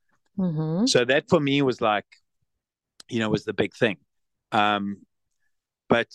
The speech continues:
Speaker 2: yeah, I mean, that's, that's how it started. And I just, I lucked out. I, I definitely had, man, I just, I definitely had some luck on my side because, you know, sometimes in life you think, "Oh, you know, that was bad luck," whatever. But I,
Speaker 1: Mm-hmm.
Speaker 2: there's times in that show, man, where I was just like,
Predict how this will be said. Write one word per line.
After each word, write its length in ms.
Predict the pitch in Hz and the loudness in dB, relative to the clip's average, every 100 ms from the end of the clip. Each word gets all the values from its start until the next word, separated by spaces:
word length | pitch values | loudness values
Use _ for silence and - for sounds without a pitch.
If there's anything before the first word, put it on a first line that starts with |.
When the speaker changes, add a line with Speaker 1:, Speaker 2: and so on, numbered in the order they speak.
| - | -4
Speaker 2:
yeah, 220 | 123 135 | 0 0
I 100 | 104 | -2
mean, 180 | 113 110 | -4 -4
that's, 340 | 117 - - - | -4 -6 -14 -4
that's 220 | 113 - | -2 -2
how 140 | 135 120 | -2 -2
it 80 | |
started. 420 | - 117 139 113 101 | 0 0 0 -2 -4
And 180 | 107 | -6
I 140 | 101 107 | -4 -4
just, 300 | 127 127 - | -4 -8 -2
I 80 | 113 | -2
lucked 360 | 110 139 - 156 | 0 -4 0 0
out. 260 | 139 - - - | 2 -2 -12 -12
I, 120 | - - | -12 -10
I 80 | 110 | -12
definitely 480 | - 127 - 120 107 | -4 -4 -2 -2 0
had, 260 | 113 90 82 _ 113 | 0 -2 -6 _ -6
man, 320 | 107 98 92 | -4 -4 -4
I 120 | 95 101 | -4 -2
just, 260 | 110 - | -2 -2
I 80 | 101 | -4
definitely 380 | 95 110 107 110 | 0 0 2 0
had 140 | 101 - | 0 -2
some 180 | 95 | -2
luck 220 | 98 90 95 | 0 0 -2
on 60 | |
my 80 | 92 | -4
side 300 | - 85 78 | -4 -6 -6
because, 460 | - - 101 90 - _ - - _ _ - | -6 0 0 0 -8 _ -20 -20 _ _ -2
you 80 | |
know, 40 | 101 | 0
sometimes 460 | 117 107 123 107 | 0 0 0 0
in 60 | 107 | 0
life 240 | 107 101 | 0 -2
you 80 | - | -6
think, 220 | 113 101 - | -4 -4 -2
"Oh, 240 | 113 107 | 0 0
you 160 | 101 101 | -2 -4
know, 140 | 95 | -2
that 80 | 98 | -2
was 120 | 95 | -2
bad 240 | 104 95 | -2 -2
luck," 240 | 98 95 - | -2 -4 -2
whatever. 280 | 95 92 90 | -2 0 0
But 120 | 98 | 0
I, 260 | 98 95 - _ | 0 -2 -6 _
Speaker 1:
Mm-hmm. 240 | 175 165 156 | -10 -6 0
Speaker 2:
there's 180 | 104 - | 0 2
times 300 | 131 135 127 | 2 2 0
in 80 | |
that 180 | 123 120 | 0 -2
show, 260 | - 120 101 | 0 -2 0
man, 240 | 98 95 | -4 -4
where 140 | 98 98 | -4 -2
I 140 | 101 | 0
was 160 | 101 - | -2 -8
just 260 | 101 - | -14 -12
like, 140 | - | -16